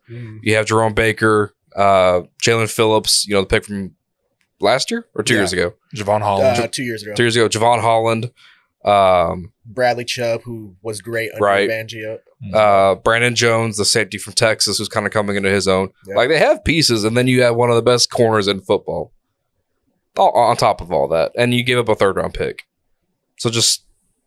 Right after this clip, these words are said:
Speaker 2: A plus for,
Speaker 1: Yeah.
Speaker 2: for the Dolphins.
Speaker 1: I, I, I definitely agree. I, I think, uh, defensively last year, our coverage was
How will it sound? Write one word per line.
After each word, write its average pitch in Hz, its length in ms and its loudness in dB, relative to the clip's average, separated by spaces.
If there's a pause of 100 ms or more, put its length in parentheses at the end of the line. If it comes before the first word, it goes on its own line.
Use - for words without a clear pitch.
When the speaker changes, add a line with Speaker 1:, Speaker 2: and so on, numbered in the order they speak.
(140)
Speaker 2:
A 113 160 2
plus 104 380 0
for, 95 200 -4
Speaker 1:
Yeah. - 120 0
Speaker 2:
for 101 80 -2
the 95 80 -4
Dolphins. 90 640 -2 (440)
Speaker 1:
I, 120 60 -4
I, 139 500 -2
I 135 100 -10
definitely 139 420 -6
agree. 135 200 -4
I, 135 100 2
I 131 380 -6
think, 151 280 -12
uh, 127 360 0 (100)
defensively 135 580 -10
last 123 360 -4
year, 135 140 -6
our 123 100 -2
coverage 131 480 -8
was 117 320 -12